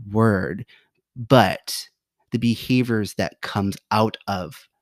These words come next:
the, the aspects of racism is a bad thing for this country.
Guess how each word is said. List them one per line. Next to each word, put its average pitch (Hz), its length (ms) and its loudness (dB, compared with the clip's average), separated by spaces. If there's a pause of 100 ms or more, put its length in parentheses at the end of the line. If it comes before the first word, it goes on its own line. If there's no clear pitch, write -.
(440)
the, 104 320 -2
the 107 280 -2
aspects 98 520 0
of 90 220 -6
racism 101 680 -6 (140)
is 110 240 0
a 98 100 -6
bad 92 480 -2 (200)
thing 123 440 6
for 101 160 -2
this 92 180 -4
country. - 600 -6